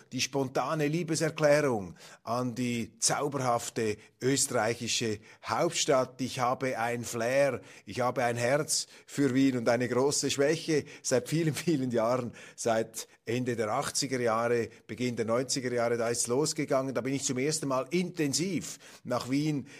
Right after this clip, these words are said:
gefahren und habe da die Kaffeehäuser genossen, diese Kultur. So etwas gibt's ja in dieser Art in der Schweiz eigentlich nicht, vielleicht abgesehen vom Kaffeehaus Odeon in Zürich, aber in Wien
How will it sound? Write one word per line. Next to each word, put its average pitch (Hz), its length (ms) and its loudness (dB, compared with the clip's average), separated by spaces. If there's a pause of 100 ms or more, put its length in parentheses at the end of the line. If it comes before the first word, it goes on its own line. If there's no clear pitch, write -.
(120)
gefahren 135 560 2
und 127 160 -4
habe 127 260 0
da 120 180 0
die 123 120 -6
Kaffeehäuser 131 920 0
genossen, 123 600 -2
diese 120 380 -4 (240)
Kultur. 131 440 0
So 120 100 -2
etwas 107 260 -4
gibt's 135 260 -4
ja 131 80 0
in 110 160 -8
dieser 123 380 -4
Art 120 260 -4
in 120 160 -10
der 107 120 -8
Schweiz 104 380 -6
eigentlich 104 480 -8
nicht, 156 240 -2
vielleicht 113 300 -4
abgesehen 107 540 -4
vom 104 180 -8
Kaffeehaus 107 800 -6 (200)
Odeon 131 520 0
in 120 200 -6
Zürich, 139 400 2
aber 123 200 -2
in 127 180 -2
Wien 131 340 -2